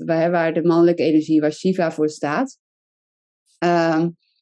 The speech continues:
ja, maar dat kan dus ook leiden tot, nou, heel emotioneel zijn bijvoorbeeld, of heel chaotisch zijn.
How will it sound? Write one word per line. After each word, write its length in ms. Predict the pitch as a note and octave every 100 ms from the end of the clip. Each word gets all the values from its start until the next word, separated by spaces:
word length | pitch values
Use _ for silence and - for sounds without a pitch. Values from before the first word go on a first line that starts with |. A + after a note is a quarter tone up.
| _
ja, 80 | F3
maar 80 | F#3+
dat 140 | F#3+
kan 180 | F#3+ F#3
dus 120 | F#3
ook 140 | F3
leiden 340 | F3 D#3 E3+ E3+
tot, 280 | E3 D#3+ -
nou, 400 | E3+ D3+ G#2 F#2
heel 320 | E3+ E3+ F#3+
emotioneel 720 | D#3+ E3+ D3+ D#3 D#3+ E3 E3 E3
zijn 360 | E3 C#3+ D3+
bijvoorbeeld, 640 | D3+ D3+ C#3+ C#3 D3 C#3
of 80 | D3
heel 200 | D#3+ E3
chaotisch 640 | F#3+ G3+ - D#3 D#3 D#3+ -
zijn. 460 | C3+ C3 C#3+ C#3